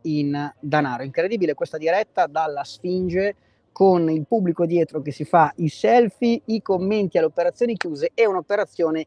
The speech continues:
in tempo reale. Non pensavo di farla, ma voi mi avete avvisato di una cosa che stavo fra l'altro monitorando, non so se lo sapevate o no,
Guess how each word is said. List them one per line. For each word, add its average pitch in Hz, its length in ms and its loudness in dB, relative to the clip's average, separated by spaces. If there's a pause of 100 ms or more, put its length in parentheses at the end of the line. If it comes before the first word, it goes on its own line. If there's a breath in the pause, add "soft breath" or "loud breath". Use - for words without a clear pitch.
in 202 280 -2 (680)
tempo 202 340 4
reale. 160 340 0
Non 214 200 0
pensavo 190 500 0
di 190 100 -4
farla, 233 400 0
ma 156 140 -6
voi 180 180 -2
mi 170 80 -4
avete 170 280 -6
avvisato 170 480 -4
di 175 100 -18
una 196 160 -10
cosa 160 280 -4
che 156 120 -20
stavo 165 240 -4
fra 175 180 -6
l'altro 175 320 -4
monitorando, 190 680 -8
non 151 140 -20
so 196 140 -12
se 185 140 -16
lo 165 100 -10
sapevate 185 560 -4
o 247 60 2
no, 214 180 -2